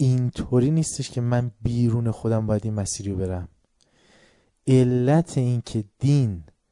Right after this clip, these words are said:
دستورات شبیه هیچ کدوم از دستورات عالم امکان نیست، چون مسیر ما رو داره به باطن عالم هدایت می‌کنه، نه ظاهر عالم. مسیری که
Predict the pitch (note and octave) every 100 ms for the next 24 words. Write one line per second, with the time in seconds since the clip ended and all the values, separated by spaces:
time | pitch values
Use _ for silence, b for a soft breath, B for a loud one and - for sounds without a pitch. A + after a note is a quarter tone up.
0 | _ - A2 - - A2 A#2 B2 - F#2+
1 | - G#2+ G#2 A#2+ B2 A#2 G#2 E3 - -
2 | A#2+ A#2 A2 F#2+ G#2 F#2+ - G2+ F#2+ E2+
3 | G2+ G2+ G2+ G2 G2+ - G#2+ G#2+ C#3 -
4 | b b b b - C#3+ C#3+ A#2+ A#2 A2
5 | - C3 C#3+ C#3+ C#3+ C#3+ C3 C#3 B2 G#2
6 | A2+ G#2 - B2+ A2+ G2+ F#2+ F#2 F2+ F2+
7 | G2 C3+ B2 G2+ F#2+ F2+ - - _ _
8 | _ _ _ _ _ _ _ - C3+ B2
9 | - - D3+ F3+ F3+ - B2+ A#2 G#2